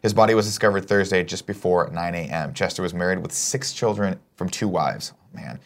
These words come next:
The singer struggled with drugs and alcohol for years. He has said in the past that he considered committing suicide because he had been abused as a child by, uh, by an older male. Uh, Chester was very close with Chris Cornell, who committed su-, who,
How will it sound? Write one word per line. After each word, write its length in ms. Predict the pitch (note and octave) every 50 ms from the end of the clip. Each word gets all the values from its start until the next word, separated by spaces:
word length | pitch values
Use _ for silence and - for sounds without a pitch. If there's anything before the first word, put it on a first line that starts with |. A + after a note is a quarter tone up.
| - - - - - - - - - - - - -
The 60 | - C3
singer 340 | C3 - A3 G#3+ F3+ D3
struggled 480 | C3 - - D3 C#3 C3+ C3+ C3 B2+ - A#2+
with 160 | A#2 A2 -
drugs 360 | - A2 A2 A2 A2 A2 G#2
and 80 | G2+ G2+
alcohol 380 | G2+ G2+ G#2 G2+ G2 G#2 G2
for 140 | F#2 - F#2
years. 460 | E2+ F2 G2+ G2+ G2+ G#2 G2+ - - -
He 100 | - G2+ F2
has 120 | E2 -
said 180 | - G2+ F#2+ F2+
in 40 |
the 80 | F2 E2
past 340 | - G2+ F#2+ F#2+ F#2+ - -
that 60 | F2
he 40 | F2+
considered 360 | - E2+ F2 G#2 F#2 E2+ -
committing 240 | - B2 C3 B2 G2+
suicide 420 | - G#2 F#2+ F2+ - F2+ F2+ F2
because 300 | F2 E2 - F#2 F2 -
he 80 | - F#2
had 80 | E2+
been 100 | D#2+ F2
abused 380 | F2 D#2 E2+ F#2 F#2 F2 E2 E2+
as 40 | E2+
a 40 | D#2+
child 320 | - F2+ E2 D#2+ E2 E2
by, 180 | - E2 D#2+ - - -
uh, 40 | E2+
by 140 | D#2+ F2 F2+
an 100 | F2+ -
older 220 | - F2+ F2 E2 F2
male. 380 | F2+ G2+ B2 C#3 C#3+ C#3+ - _ - - - - - -
Uh, 200 | - G#2 G#2 G2
Chester 300 | - - A2 G#2 - G#2
was 60 | F#2+ F2+
very 180 | F#2+ F#2 F2
close 240 | E2 - F#2+ F2 -
with 100 | - -
Chris 180 | - - F#2+ -
Cornell, 380 | - - F2+ F#2 F#2+ F#2+ F#2
who 180 | F#2 G2+ G2 F#2
committed 320 | - - G2+ F#2 F#2 D#2+
su-, 200 | - - F2 D2 - -
who, 220 | F#2 F2 - -